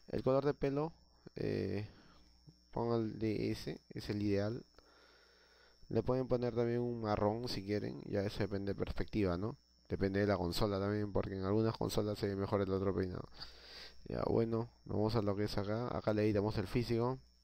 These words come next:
Eh, el físico también nos guiamos de muchas fotos para poder editarlo. Vamos a lo que es la cara, que es lo más importante, ¿no? El color de piel, eh, el uno. Eh,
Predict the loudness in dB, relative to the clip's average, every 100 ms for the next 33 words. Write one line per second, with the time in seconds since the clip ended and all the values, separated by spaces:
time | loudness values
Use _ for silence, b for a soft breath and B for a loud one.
0 | -2 2 4 4 2 -4 -2 4 4 4
1 | 2 0 0 2 4 4 4 2 0 0
2 | 2 2 2 -4 -12 B B B B -4
3 | 0 2 4 4 4 2 2 2 -2 -8
4 | -20 B B B B -20 _ B B B
5 | B B B B B B -6 0 2 2
6 | 2 2 0 2 4 4 4 2 2 0
7 | 0 2 2 2 0 -2 -4 -4 0 0
8 | 2 2 4 2 2 2 0 -4 _ _
9 | _ -20 -20 -20 -8 -4 -2 -2 -2 2
10 | 4 4 2 -4 -6 _ _ _ -20 _
11 | -20 B B B B B -8 -2 0 2
12 | 0